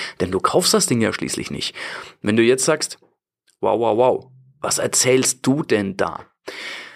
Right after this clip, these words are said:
Kann ich verstehen, du musst auch keinen Kurs erstmal kaufen, sondern geh auf cashflowpodcast punkt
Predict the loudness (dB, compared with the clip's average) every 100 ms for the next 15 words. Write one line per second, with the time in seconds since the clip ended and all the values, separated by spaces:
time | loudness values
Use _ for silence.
0 | _ _ _ _ _ -2 0 0 0 2
1 | 2 2 -6 -4 0 2 2 2 0 0
2 | -4 -2 2 4 4 2 4 4 4 0
3 | -2 0 0 2 2 2 0 2 2 0
4 | 0 0 2 0 -2 -4 -2 0 2 0
5 | 2 0 0 -4 -4 -2 -4 0